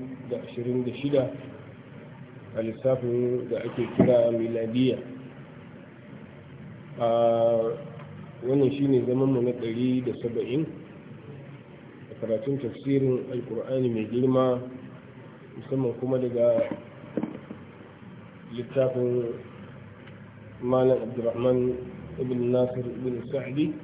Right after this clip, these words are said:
a Tafsirul Karim Ar-Rahman fi Tafsiri Kalamil Mannan.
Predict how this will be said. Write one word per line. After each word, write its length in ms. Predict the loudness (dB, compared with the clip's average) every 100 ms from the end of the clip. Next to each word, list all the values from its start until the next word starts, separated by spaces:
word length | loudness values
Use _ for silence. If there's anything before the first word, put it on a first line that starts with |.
| -12 -14 -14 -16 -16 -16 -16 -16 -18 -18 -18 -8
a 520 | 0 4 6 6 4 0
Tafsirul 640 | -2 -4 0 2 2 0
Karim 500 | -2 2 4 4 0 -4 -8
Ar-Rahman 760 | -8 -4 -4 0 4 4 2 -4 -10 -18 -14 -4
fi 400 | 0 0 0 -4
Tafsiri 800 | -4 -6 -4 -4 -2 -2 -2 -6 -8 -4
Kalamil 480 | 0 2 2 0
Mannan. 560 | -2 -2 -2 2 2 0